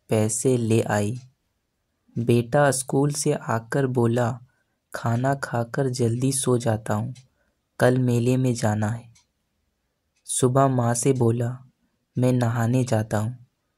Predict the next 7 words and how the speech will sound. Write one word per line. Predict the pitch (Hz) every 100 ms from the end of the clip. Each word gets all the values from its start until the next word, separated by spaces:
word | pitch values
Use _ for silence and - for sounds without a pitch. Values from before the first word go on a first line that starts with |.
| _ _
नाश्ता | 117 110 110 -
तैयार | 127 117 113 113 117
रखना।" | 113 110 110 110 - _ _ _ _ _ _ _ _ _
माँ | 131 123 120
ने | 127 143
रोटी | 131 120 120 143
बनाई, | 127 117 113 110 123